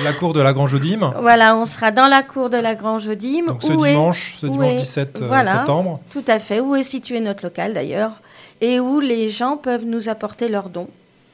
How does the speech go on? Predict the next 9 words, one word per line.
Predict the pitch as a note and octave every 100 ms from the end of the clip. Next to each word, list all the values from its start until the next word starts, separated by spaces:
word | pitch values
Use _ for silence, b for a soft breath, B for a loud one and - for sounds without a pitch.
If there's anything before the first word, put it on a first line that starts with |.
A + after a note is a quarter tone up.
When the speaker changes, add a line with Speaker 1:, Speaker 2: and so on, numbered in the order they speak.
| _ -
Speaker 2:
Toutes | A#3+ A3+
leurs, | G#3 G3+
tous | G3 B3+
leurs | A#3+
dons | G3+ G3+
peuvent | A3+ A3 G3+ G3
être, | F#3+ - G3+
euh, | F#3
déposés | F#3 G#3+ G#3 G3 G3+ G#3+